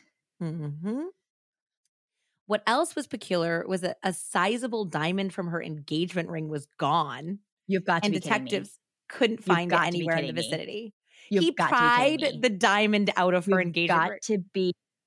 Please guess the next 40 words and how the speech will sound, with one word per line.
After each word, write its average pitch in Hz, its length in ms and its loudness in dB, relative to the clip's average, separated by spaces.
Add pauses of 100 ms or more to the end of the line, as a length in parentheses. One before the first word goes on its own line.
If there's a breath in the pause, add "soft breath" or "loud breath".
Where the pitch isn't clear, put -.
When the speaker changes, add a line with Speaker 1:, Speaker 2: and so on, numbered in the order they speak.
Speaker 2:
kidding 147 380 -4
me. 139 340 -14 (760)
This 185 560 0 (800)
piece - 540 -4 (180)
of 180 220 -2 (140)
work. 151 760 -6 (340)
Speaker 1:
Nathaniel 240 340 2
was 262 120 0
like, 220 260 2 (280 soft breath)
"But 262 140 0
why 214 200 4
would 294 140 4
he 269 100 0
do 214 180 -2
that? 208 140 2
Because 180 200 -4
he's 185 140 -2
gonna 190 180 0
get 180 140 2
it - 80 -2
back 170 220 0
anyway." 165 420 -2
And 175 100 -8
I 175 60 0
was 175 100 -2
like, 170 160 -4
"He 170 100 -10
can 165 120 -8
get 170 140 0
it 156 80 -6
back 170 220 0
and 175 200 0
he 190 80 2
can 160 200 -2
also 151 460 -4
get 147 160 -8
the 143 100 -8
insurance 147 380 -8
claim." 135 320 -14 (1700)
Speaker 2:
Wow. 135 720 -2